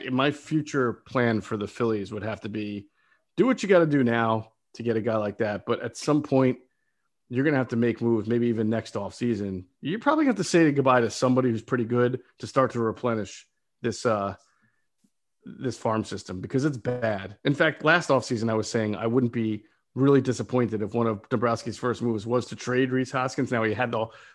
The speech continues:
the elbow thing, so maybe there wasn't demand, but if they could get a couple of prospects and, you know, for Rhys that I thought it would, and move Alec over to, to first base, they should do it. But it's gonna be tough, but you're gonna have to say goodbye to, you just can't keep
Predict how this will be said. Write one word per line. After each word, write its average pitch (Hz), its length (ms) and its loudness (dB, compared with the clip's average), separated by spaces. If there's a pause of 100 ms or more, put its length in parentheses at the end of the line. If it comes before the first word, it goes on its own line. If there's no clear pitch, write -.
the - 120 0
elbow 127 280 4
thing, 135 320 4
so 110 260 0
maybe 113 340 0
there 113 240 -2
wasn't 104 240 -4
demand, 113 380 0
but 110 120 -4
if 101 100 -10
they 120 120 -2
could 110 240 -4 (120)
get 127 120 2
a 120 40 -2
couple 120 280 -2
of 110 80 -4
prospects 123 560 -2
and, 104 200 -6 (400)
you 127 80 0
know, 98 280 -2
for 120 160 -4
Rhys 127 360 0
that 110 140 0
I 104 120 -4
thought 110 200 0
it 110 60 2
would, 107 320 -2
and 107 200 -2
move 113 220 0
Alec 110 300 0
over 113 240 2
to, 104 200 0 (260)
to - 60 -20
first 120 280 0
base, 117 220 2
they 113 120 0
should 92 220 -12
do 113 160 0
it. 95 140 -8
But - 100 -12 (560)
it's 135 140 -2
gonna 240 120 6
be 208 80 4
tough, 165 300 2
but 117 100 -2
you're 131 100 2
gonna 226 120 4
have 208 60 -6
to 185 100 2
say 156 180 4
goodbye 123 300 4
to, 113 100 0
you 156 160 0
just 254 220 -4
can't 320 180 -2
keep 180 220 -2